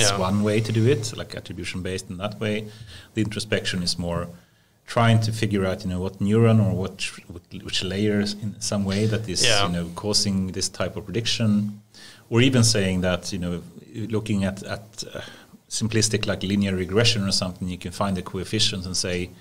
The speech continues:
Speaker 2: "Here are the coefficients that is, you know, the main, um, cause for, for this prediction," and that would be more of an introspection type of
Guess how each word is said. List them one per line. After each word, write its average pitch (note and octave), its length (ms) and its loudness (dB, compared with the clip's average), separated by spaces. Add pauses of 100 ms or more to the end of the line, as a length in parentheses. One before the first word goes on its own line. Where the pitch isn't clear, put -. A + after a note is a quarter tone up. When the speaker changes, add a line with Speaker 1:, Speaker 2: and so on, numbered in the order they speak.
(680)
Speaker 2:
"Here A2 300 6
are G#2 220 6
the F#2 160 0
coefficients G2 640 -2
that F#2+ 120 -2
is, - 360 2
you F2+ 80 -6
know, F2+ 140 -6
the F2+ 100 -6
main, F#2+ 420 0 (960)
um, G2+ 440 -10 (200)
cause G2+ 360 2
for, F#2+ 240 -2
for - 180 -10
this F#2 160 -4
prediction," A2 760 2 (440)
and F#2+ 160 -4
that G#2+ 180 2
would F#2+ 120 -2
be F#2+ 120 -2
more F2+ 220 -2
of E2+ 100 -2
an F2 80 -4
introspection F2 640 -6
type - 260 -8
of E2+ 140 -8